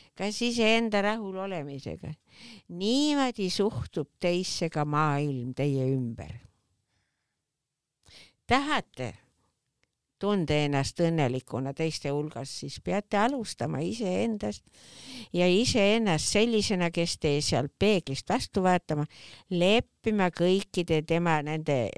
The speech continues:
keda, mida te peate puuduseks tema puhul, leppima kõikide nende olukordadega.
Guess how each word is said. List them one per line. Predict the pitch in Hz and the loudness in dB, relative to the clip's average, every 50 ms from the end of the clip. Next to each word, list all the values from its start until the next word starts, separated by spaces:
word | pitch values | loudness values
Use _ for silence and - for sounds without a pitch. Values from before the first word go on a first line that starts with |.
| 139 139 - | -6 -6 -4
keda, | 151 147 151 131 - | -4 -4 -2 -4 -4
mida | - 160 165 170 160 139 | -2 -2 -2 0 2 0
te | 131 - 131 135 | 0 0 -4 -6
peate | - - 147 147 151 - - 139 151 | -4 -2 0 0 0 -2 -4 -8 -4
puuduseks | 156 170 214 269 294 277 220 202 180 165 - 135 - - - 147 | 0 2 2 2 2 0 0 -2 -2 0 -2 -4 -6 -6 -8 -6
tema | 147 147 127 143 | -4 -4 -4 -6
puhul, | 147 135 135 123 127 - - - _ _ | -6 -6 -6 -6 -8 -8 -14 -20 _ _
leppima | - 143 135 131 127 127 _ - 151 180 208 220 233 | -8 -6 -4 -4 -4 -4 _ -6 -6 -4 -2 -2 -2
kõikide | - 202 160 143 - - - 160 - 196 196 | -2 -2 -4 -4 -4 -6 -8 -6 -4 -4 -2
nende | 180 151 151 160 196 208 | -2 -2 -4 -4 -4 -4
olukordadega. | 226 240 233 202 160 123 123 147 - 156 156 - - - - 151 | -4 -4 -4 -6 -4 -6 -6 -6 -8 -12 -14 -14 -16 -18 -16 -16